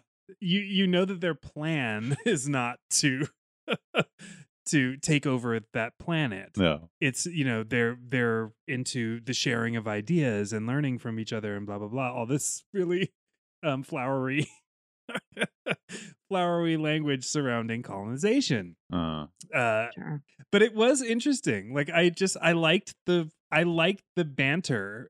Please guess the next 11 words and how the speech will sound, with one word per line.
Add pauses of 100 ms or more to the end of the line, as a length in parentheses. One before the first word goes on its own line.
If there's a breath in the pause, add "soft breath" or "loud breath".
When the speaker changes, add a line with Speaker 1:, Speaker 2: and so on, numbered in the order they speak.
Speaker 2:
Uh,
if
it, (400)
you
know,
it
brought
up,
like,
very
obvious